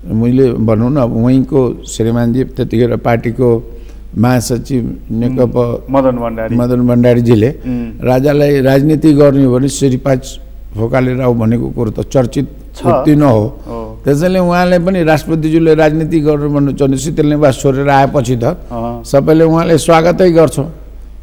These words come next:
Speaker 1: किनभने एउटा
Speaker 2: साँच्चै मिल्छ कि मिल्दैन राष्ट्रपतिबाट फेरि सक्रिय राजनीति गर्नको लागि?
Speaker 1: अब सामान्यतया अहिलेसम्म नेपालको सोचमा चाहिँ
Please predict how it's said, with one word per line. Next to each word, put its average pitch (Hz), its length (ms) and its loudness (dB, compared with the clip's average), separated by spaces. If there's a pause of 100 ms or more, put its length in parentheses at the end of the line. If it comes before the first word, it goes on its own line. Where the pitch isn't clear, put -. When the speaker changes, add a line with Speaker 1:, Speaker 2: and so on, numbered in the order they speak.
(140)
Speaker 1:
किनभने 135 420 2
एउटा 139 440 2
Speaker 2:
साँच्चै 190 160 0
मिल्छ 233 220 -2
कि 269 140 0
मिल्दैन 233 360 2
राष्ट्रपतिबाट 165 1040 -4
फेरि 151 160 -4
सक्रिय 151 340 -6
राजनीति 117 400 -4
गर्नको 101 380 -12
लागि? 92 160 -16 (360)
Speaker 1:
अब 147 80 -2
सामान्यतया 220 1120 4
अहिलेसम्म 190 540 4 (100)
नेपालको 147 760 2
सोचमा 143 540 0
चाहिँ 95 320 -6